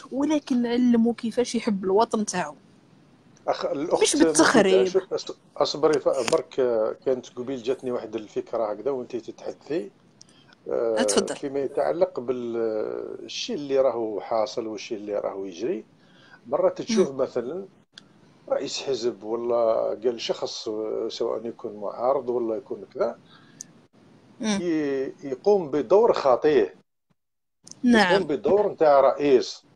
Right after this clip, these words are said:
Speaker 2: تذوق مثلًا،
Speaker 1: مم.
Speaker 2: مثلًا قال، قال الجزائر، آه، حبينا ولا كرهنا. المهم،
Speaker 1: نعم.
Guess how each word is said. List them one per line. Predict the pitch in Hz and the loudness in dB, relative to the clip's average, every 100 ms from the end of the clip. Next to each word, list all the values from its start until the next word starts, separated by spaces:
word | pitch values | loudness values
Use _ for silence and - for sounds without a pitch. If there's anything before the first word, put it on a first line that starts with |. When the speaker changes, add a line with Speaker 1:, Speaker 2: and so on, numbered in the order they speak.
| _ _ _ _ - | _ _ _ _ 2
Speaker 2:
تذوق | 202 190 180 | 4 4 2
مثلًا، | 156 220 208 | 2 2 2
Speaker 1:
مم. | 196 - _ _ _ _ 180 | 0 -4 _ _ _ _ 0
Speaker 2:
مثلًا | 151 131 104 - _ 120 | 4 2 0 -10 _ 0
قال، | 127 135 123 107 - - | 0 0 -4 -6 -6 -2
قال | 123 | -2
الجزائر، | 104 98 101 117 - 131 - _ _ _ _ _ _ _ _ - | -2 -8 -6 -4 -4 -8 -10 _ _ _ _ _ _ _ _ -14
آه، | 104 104 101 101 - 101 - - | -10 -10 -12 -14 -16 -18 -20 -12
حبينا | - 135 - | -8 -4 -2
ولا | 196 107 | -2 -2
كرهنا. | 101 95 - - 92 _ _ _ _ - - | -4 -6 -12 -16 -20 _ _ _ _ -20 -18
المهم، | 110 120 131 151 | -8 0 2 4
Speaker 1:
نعم. | 214 | 4